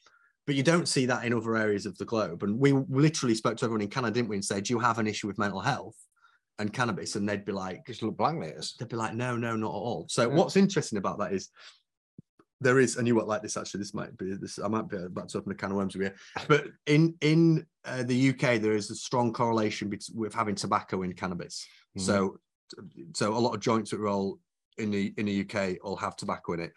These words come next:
Speaker 2: Sure.
Speaker 1: Whereas in the U S, in a lot of places in Europe, it's just cannabis. So there may be something going on with either tobacco or a combination of cannabis and tobacco that
Speaker 2: No,
Speaker 1: ex-
Speaker 2: where
Speaker 1: I
Speaker 2: would
Speaker 1: know
Speaker 2: that
Speaker 1: that's
Speaker 2: come
Speaker 1: what
Speaker 2: from? Well, people smoked, like, chimneys for decades, and then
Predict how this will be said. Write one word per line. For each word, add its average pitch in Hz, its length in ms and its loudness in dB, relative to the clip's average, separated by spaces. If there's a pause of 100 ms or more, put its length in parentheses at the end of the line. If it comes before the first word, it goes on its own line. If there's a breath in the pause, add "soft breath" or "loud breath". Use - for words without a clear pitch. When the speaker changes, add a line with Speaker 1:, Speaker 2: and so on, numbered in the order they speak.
Speaker 2:
Sure. - 280 -6
Speaker 1:
Whereas 107 340 2 (500)
in 113 140 0
the 107 80 2
U 110 240 6
S, 123 520 0
in 104 140 -10
a - 80 -12
lot 113 160 -2
of 101 80 -12
places 104 220 -2
in 101 80 -2
Europe, 101 360 0 (120)
it's - 140 -8
just - 180 -8
cannabis. 90 560 -8 (340 soft breath)
So 107 480 0 (300 soft breath)
there 117 100 4
may 135 280 8
be 135 180 2
something 123 420 0
going 117 240 0
on 110 140 0
with 104 200 0 (200)
either 117 240 0
tobacco 113 420 0
or 104 160 0
a 98 40 -6
combination 104 600 -2
of 101 140 -8
cannabis 104 380 -4
and 95 60 -8
tobacco 107 500 -2
that 98 120 -2
Speaker 2:
No, 82 460 -4
Speaker 1:
ex- - 120 -2
Speaker 2:
where 101 140 -6
Speaker 1:
I 123 100 0
Speaker 2:
would 139 140 2
Speaker 1:
know 143 140 2
Speaker 2:
that - 0 -
Speaker 1:
that's 135 180 -2
Speaker 2:
come 185 60 -8
Speaker 1:
what 104 100 -6
Speaker 2:
from? 87 220 -10 (240)
Well, 220 180 4
people 156 420 -2 (120)
smoked, - 400 -4 (240)
like, 92 160 -8
chimneys 98 440 -4
for 82 120 -12
decades, - 520 -14
and 85 160 -12
then 87 200 -10